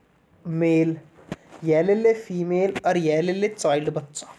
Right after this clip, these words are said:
ठीक है, ठीक है। अब अगर इनका दैनिक वेतन है चार रेशियो तीन रेशियो दो, मतलब अगर इसको चार रुपये मिलते हैं तो इसको तीन ही मिलेगा और इसको दो ही मिलेगा,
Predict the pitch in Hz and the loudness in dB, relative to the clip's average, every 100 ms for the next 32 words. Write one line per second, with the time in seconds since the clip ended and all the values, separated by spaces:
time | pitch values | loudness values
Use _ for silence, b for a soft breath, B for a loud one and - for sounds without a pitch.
0 | _ - - 330 - - - - - - | _ -6 2 2 0 -8 -16 -20 -20 -20
1 | _ _ B B B B B B - 254 | _ _ B B B B B B -2 0
2 | 262 262 285 285 180 247 269 302 277 285 | 0 0 0 0 0 2 2 2 0 -2
3 | - 277 302 - 262 269 277 254 254 269 | 0 -2 -2 0 2 4 2 -2 -2 -6
4 | - 247 240 226 202 175 - 226 - 226 | -2 0 0 0 0 0 0 0 0 2
5 | 269 311 294 294 - 254 254 262 254 254 | 2 2 0 -4 0 2 2 2 0 0
6 | 247 269 226 233 247 262 - 254 269 214 | -2 0 0 -2 -4 -8 -2 2 4 4
7 | 175 180 196 202 - 190 - 196 175 196 | 2 2 4 2 0 -6 -4 0 2 2
8 | 160 151 - - | 0 -8 -16 -20